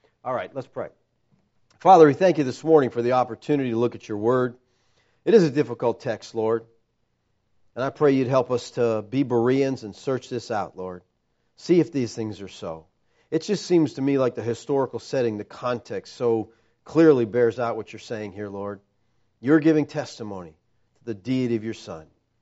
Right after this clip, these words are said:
We thank you for that, Father. Amen. Okay, questions, comments?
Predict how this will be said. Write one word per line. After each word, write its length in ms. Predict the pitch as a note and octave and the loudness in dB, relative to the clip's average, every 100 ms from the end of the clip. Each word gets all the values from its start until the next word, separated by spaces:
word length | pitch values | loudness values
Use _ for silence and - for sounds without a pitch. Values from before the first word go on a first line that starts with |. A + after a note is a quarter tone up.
| _ _ | _ _
We 60 | _ | _
thank 300 | - C3+ A#2+ | -4 -4 -4
you 60 | G#2+ | -12
for 120 | F#2+ | -12
that, 140 | F#2 | -12
Father. 340 | - E2+ D#2+ D#2 _ _ _ _ _ _ | -12 -14 -14 -18 _ _ _ _ _ _
Amen. 300 | F2 G2+ E2+ - _ _ _ _ _ _ _ _ _ _ _ _ _ _ _ - | -14 -10 -10 -14 _ _ _ _ _ _ _ _ _ _ _ _ _ _ _ -8
Okay, 480 | D3+ F3 D#3+ A2 - _ _ _ _ | -4 2 2 2 -8 _ _ _ _
questions, 480 | - C3+ - B2 G2+ - | -8 -8 -8 -12 -14 -8
comments? 560 | B2+ B2 G#2+ D#2+ - | -6 -4 -6 -12 -20